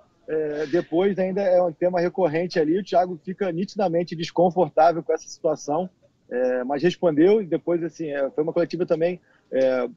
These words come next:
bem no padrão Thiago Silva. A gente até vinha falando aqui que, que o Tite e o Thiago são bem, é, tem características muito fortes ali na,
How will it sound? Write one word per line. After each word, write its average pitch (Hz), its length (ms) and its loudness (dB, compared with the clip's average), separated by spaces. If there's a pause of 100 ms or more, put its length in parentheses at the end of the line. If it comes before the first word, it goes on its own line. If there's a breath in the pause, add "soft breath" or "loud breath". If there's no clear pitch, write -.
(140)
bem 202 180 2
no 233 120 0
padrão 185 360 2
Thiago 180 220 0
Silva. 156 220 0
A - 40 2
gente 147 120 -4
até 185 160 -2
vinha 185 140 -2
falando 180 220 -2
aqui 180 200 -4
que, 180 220 -4 (280 soft breath)
que 156 500 2
o 151 160 0
Tite 190 600 2 (240)
e 156 100 -2
o 160 60 2
Thiago 170 360 2
são 185 220 -2
bem, 175 540 0
é, 156 100 0
tem 170 160 -4
características 175 540 2
muito 190 260 -2
fortes 175 340 2
ali 156 160 0
na, 156 160 -4